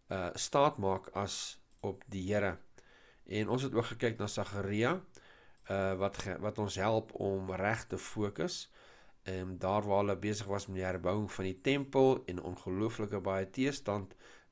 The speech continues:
teëgekom het, het die Here vir hulle gesê dat hulle oorwinning sal wees nie deur, eh, ehm, soos we sien Sagaria vier vers ses, nie deur krag of deur geweld nie, maar deur my gees, sê die Here van die leerskare.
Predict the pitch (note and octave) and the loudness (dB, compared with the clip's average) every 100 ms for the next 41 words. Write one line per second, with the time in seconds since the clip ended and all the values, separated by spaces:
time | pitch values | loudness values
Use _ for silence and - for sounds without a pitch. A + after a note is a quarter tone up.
0 | _ D#3+ F3+ - B2 G#2+ F#2+ F#2 - - | _ 4 4 4 0 0 0 0 -4 -16
1 | - - - - F#2+ F#2+ F#2 - - G2+ | -20 -20 -20 -6 -2 0 -2 -14 -8 0
2 | G#2 A#2+ A#2 A2 G#2 - G2+ - G2+ G2 | 2 4 4 2 2 0 -2 0 2 2
3 | F#2+ F#2+ F#2 - G2 F#2+ A2+ C3+ C3 B2 | 0 0 0 0 0 0 2 4 2 0
4 | - G2+ G2 F#2+ G#2 G2+ - - - - | 0 2 2 2 0 0 -4 -8 -20 -20
5 | - F2 G#2 C#3+ A2 A2+ A2 G2+ - - | -12 -2 0 0 0 2 2 0 -10 -20
6 | - - - F#2 F2+ F2 - E2 E2 E2+ | -20 -6 -2 0 0 -2 -4 -6 -8 -8
7 | F#2+ F#2 F#2+ - G#2 - - F#2+ F#2+ - | -8 -8 -8 -6 -6 -4 -4 -2 -2 -2
8 | G2 F#2+ - F2+ F#2 - G#2+ G2+ - - | -6 -6 -4 -4 -4 -2 -2 -2 -6 -14
9 | - - - - A#2+ C3 B2 C3 B2 A#2 | -18 -18 -12 0 2 4 4 4 2 2
10 | G#2 G#2 G2+ - F#2 G2+ A#2+ C#3+ G2+ G2 | -2 0 0 0 0 2 2 0 -2 -2
11 | G2 G2+ F#2 G2 C#3 - G2+ F#2 - - | -2 -2 -2 0 0 -2 -2 -4 -4 -14
12 | - - - - G#2 G2 G2+ F#2+ F#2+ F#2 | -20 -20 -12 -4 -2 -2 0 0 0 0
13 | - F2+ F2+ E2+ F2 F2+ F#2 - - F#2 | -4 -6 -6 -6 -4 -2 -4 -4 -4 -2
14 | F2 E2+ | -2 -6